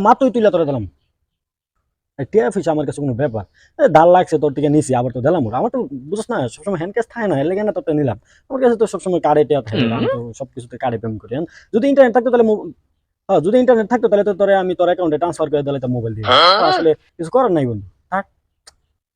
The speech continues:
Speaker 1: আরে বেটা, এটা কোনো ঘুরান্টি হইলো, হ্যাঁ, ক? আমি কোনো টিয়া ঘুরাই?
Speaker 2: হ্যাঁ?
Speaker 1: আমি জীবনে কোনো সময় টিয়া ঘুরাইছি? তো, তো এক মাসের কথা কয়ে নিছি, এখন ছয় মাস হয়ে গেছে। এটা হইতেই পারে, এটা কোনো, এক মাস আর ছয় মাস, এটা তো কাছাকাছি, বুঝছ না?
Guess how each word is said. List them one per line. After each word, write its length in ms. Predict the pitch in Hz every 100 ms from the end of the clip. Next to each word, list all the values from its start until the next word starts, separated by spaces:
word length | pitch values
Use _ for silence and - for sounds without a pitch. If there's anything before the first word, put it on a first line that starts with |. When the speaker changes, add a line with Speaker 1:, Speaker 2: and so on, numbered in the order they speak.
| _ _ -
Speaker 1:
আরে 240 | 175 185 170
বেটা, 180 | 160 170 151
এটা 120 | 156
কোনো 100 | 175 143
ঘুরান্টি 260 | 147 190 196
হইলো, 140 | 156 131
হ্যাঁ, 120 | 180 -
ক? 20 | 185 - _ _ _ 147
আমি 120 | 175
কোনো 80 | 214 214
টিয়া 120 | 220 151
ঘুরাই? 280 | 180 123 95 123
Speaker 2:
হ্যাঁ? 500 | 139 175 208 349 359 240
Speaker 1:
আমি 100 | 175
জীবনে 180 | 214 247 220
কোনো 100 | 180
সময় 120 | 202
টিয়া 120 | 214 170
ঘুরাইছি? 220 | 165 135 165
তো, 40 |
তো 40 | 220
এক 80 | 254
মাসের 160 | 247 226
কথা 100 | 226
কয়ে 120 | 226 233
নিছি, 120 | 226
এখন 100 | 185
ছয় 120 | 202 220
মাস 100 | 160
হয়ে 100 | 151
গেছে। 100 | 147 135
এটা 100 | 202
হইতেই 200 | 262 359 226
পারে, 100 | 117
এটা 100 | 190
কোনো, 120 | 269 262 - 143 117 - _ 170 165
এক 60 | -
মাস 120 | 269 240
আর 60 | 233
ছয় 120 | 220
মাস, 100 | 156 180
এটা 100 | 226
তো 40 | 269
কাছাকাছি, 320 | 262 269 160 127
বুঝছ 120 | 160
না? 60 | -